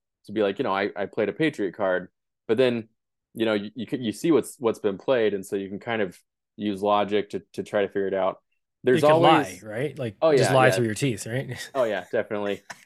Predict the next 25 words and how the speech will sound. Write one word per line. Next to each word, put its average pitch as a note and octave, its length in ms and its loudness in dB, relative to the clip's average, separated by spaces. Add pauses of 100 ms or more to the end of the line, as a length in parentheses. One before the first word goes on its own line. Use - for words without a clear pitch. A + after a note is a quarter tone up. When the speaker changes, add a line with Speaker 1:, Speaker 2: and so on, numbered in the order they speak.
(200)
Speaker 1:
And, C3 240 0 (160)
<laughs> - 640 -8
and, D3+ 200 0 (160)
and D#3+ 260 0
with, F3+ 280 2
with F#3 240 2
all F#3+ 120 2
our F3 100 2
games, C3+ 280 2
we B2+ 140 2
always C#3 400 -2
try B2+ 260 -2
to A#2+ 80 0
give G#2 480 -2
people G#2 420 0
an F#2+ 60 -2
excuse G#2+ 640 -8
out. G2 420 -2 (180)
Like, F#2+ 280 -2 (440)
so C3+ 180 2
for A#2+ 120 2
this C#3+ 200 4
one, A#2+ 200 0
for A#2 140 -2
example, G#2+ 580 -2